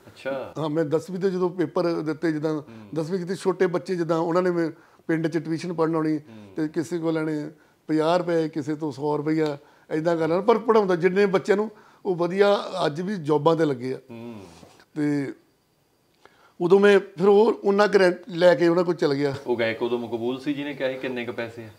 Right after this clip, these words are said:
Speaker 2: ਨਹੀਂ, ਉਦੋਂ ਚੱਲ, ਹਾਂ, ਉਹਦਾ ਨਾਂ, ਥੋੜ੍ਹਾ ਬਹੁਤਾ ਨਾਂ ਸੀ, ਏਦਾਂ ਨਹੀਂ।
Speaker 1: ਚੱਲ ਰਿਹਾ
Speaker 2: ਮੈਨੂੰ ਬਾਅਦ 'ਚ ਪਤਾ ਲੱਗਿਆ ਵੀ ਉਹ ਆ।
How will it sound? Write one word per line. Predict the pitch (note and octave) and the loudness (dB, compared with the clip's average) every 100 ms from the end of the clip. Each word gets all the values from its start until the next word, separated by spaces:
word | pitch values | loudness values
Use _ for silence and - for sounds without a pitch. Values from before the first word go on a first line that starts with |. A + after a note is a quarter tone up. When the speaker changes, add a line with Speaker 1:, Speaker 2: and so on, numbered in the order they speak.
| _ _ | _ _
Speaker 2:
ਨਹੀਂ, | D3 D3 G#3 G3+ - - | -16 -4 -2 -2 -6 -6
ਉਦੋਂ | G3+ A3+ | 0 2
ਚੱਲ, | A3+ G3 | 4 2
ਹਾਂ, | F3 F3+ - - | 2 -4 -6 -6
ਉਹਦਾ | G3+ | -2
ਨਾਂ, | A3+ G3+ | -2 -4
ਥੋੜ੍ਹਾ | E3 A3 | 0 2
ਬਹੁਤਾ | A3 A#3+ | 2 2
ਨਾਂ | G#3 F3 | 0 -2
ਸੀ, | D#3 C4 - | -4 -8 -10
ਏਦਾਂ | D#3 E3+ | -6 -4
ਨਹੀਂ। | E3 | -6
Speaker 1:
ਚੱਲ | - A#2+ A#2 | -8 -10 -8
ਰਿਹਾ | G#2+ | -6
Speaker 2:
ਮੈਨੂੰ | F3 A#3+ | 0 4
ਬਾਅਦ | A3 A#3+ | 4 4
'ਚ | |
ਪਤਾ | B3+ B3 | 4 4
ਲੱਗਿਆ | A3 F3+ | 4 2
ਵੀ | A3 | 0
ਉਹ | A3+ | 2
ਆ। | G#3+ | 0